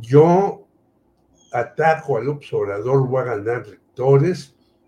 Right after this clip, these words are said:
y entonces van a estar conmigo fulano, sutano, mengano y perengano. No, yo creo que no se trata de eso. Se trata de poner, como en el periodismo, y tú lo has dicho, con precisión las cosas.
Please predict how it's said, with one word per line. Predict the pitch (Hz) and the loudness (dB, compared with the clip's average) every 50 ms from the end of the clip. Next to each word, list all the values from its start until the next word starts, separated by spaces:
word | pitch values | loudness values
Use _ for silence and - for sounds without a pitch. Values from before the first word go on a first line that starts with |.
| _ 117 | _ -14
y | 113 113 | -10 -10
entonces | 110 101 - _ 139 139 135 117 117 | -10 -10 -6 _ 0 0 0 -2 -4
van | 131 131 | -8 -8
a | 127 | -8
estar | 117 - - 139 131 131 | -10 -8 -6 -6 -6 -6
conmigo | - - 104 101 104 123 131 135 131 139 135 120 | -8 -12 -12 -12 -10 -10 -8 -4 -2 -2 -2 -2
fulano, | - - 110 110 123 139 139 135 | -4 -8 -14 -8 -6 -4 -4 -4
sutano, | 135 - _ 127 127 127 | -4 -8 _ -10 -10 -10
mengano | 127 110 101 95 95 110 127 131 | -12 -14 -14 -12 -10 -8 -8 -8
y | 127 | -8
perengano. | 127 _ - 90 90 87 - _ - - - - _ _ _ _ _ _ _ _ _ _ _ _ _ | -10 _ -14 -16 -16 -18 -20 _ -20 -20 -20 -20 _ _ _ _ _ _ _ _ _ _ _ _ _
No, | 240 294 359 359 294 214 - - - | 0 2 4 4 4 2 0 -2 2
yo | - 139 143 | 4 4 6
creo | 147 170 185 196 | 6 4 2 0
que | - 135 | 0 -4
no | 107 113 127 135 | -4 -2 -2 -2
se | 135 - 135 | -4 -6 -6
trata | - 151 139 135 135 - 147 139 | -2 2 2 2 2 2 2 2
de | 139 165 190 | 2 2 2
eso. | 170 143 - - - - - _ _ _ _ _ _ _ - - | 0 -2 -6 -10 -16 -18 -20 _ _ _ _ _ _ _ -20 -20
Se | - - - 110 | -20 -14 -12 -12
trata | - - 139 135 143 143 160 160 | -4 0 2 2 2 2 2 0
de | 165 160 143 120 110 - - _ _ _ _ _ _ _ _ _ - - - _ | 2 2 2 2 0 -2 -6 _ _ _ _ _ _ _ _ _ -20 -20 -10 _
poner, | 113 113 104 104 110 113 113 123 139 | 2 2 2 2 2 2 2 2 0
como | 139 - 160 143 123 | -2 -2 0 0 0
en | 101 98 | 0 -2
el | 98 92 | -8 -10
periodismo, | - 110 95 95 98 95 98 110 120 123 131 135 135 | -10 -10 -10 -8 -10 -10 -10 -10 -10 -6 -4 -2 -2
y | 131 | -4
tú | - - 110 | -6 -10 -12
lo | 107 117 | -8 -8
has | 123 127 - | -8 -6 -8
dicho, | 127 107 - - - 160 190 170 - _ _ _ _ _ _ _ _ _ _ _ _ | -10 -14 -8 -4 -2 -2 -2 -2 -6 _ _ _ _ _ _ _ _ _ _ _ _
con | - 143 147 160 170 170 | 6 8 8 8 6 4
precisión | - 160 156 139 139 - 139 135 - - 135 135 135 135 | 2 2 2 2 2 0 -4 -4 -2 0 4 6 6 6
las | 147 160 - - | 6 4 2 -2
cosas. | - - 277 - - - 185 131 - - - - _ | -2 -2 -2 0 0 0 -2 -2 -4 -6 -12 -20 _